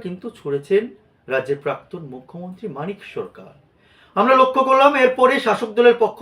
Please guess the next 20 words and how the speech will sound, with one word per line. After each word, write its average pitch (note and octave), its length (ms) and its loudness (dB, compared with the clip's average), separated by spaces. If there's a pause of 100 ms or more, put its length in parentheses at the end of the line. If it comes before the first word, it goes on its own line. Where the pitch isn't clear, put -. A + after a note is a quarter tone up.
(100)
থেকে A#3 160 2 (220)
পাল্টা F3 420 0
সেখানে G3 240 -8 (100)
যুক্তি D#3+ 220 -12 (100)
দেখানো F3 320 -8
হচ্ছে। E3+ 240 0 (2500)
রাজ্যের D3 420 2
বিরোধী F3 240 0 (100)
দলনেতা F3 440 0 (160)
বা D3+ 120 4
রাজ্যের D3 380 -2 (580)
প্রাক্তন D#3 380 0
মুখ্যমন্ত্রী A3 520 0 (100)
বা A3 80 6
রাজ্যের F#3 340 2
বিরোধী B3+ 260 -2 (120)
দলগুলো C3 460 2 (1120)
উন্নয়ন A#3 380 2 (100)
কোনো F#3 220 2
মতেই C4+ 260 4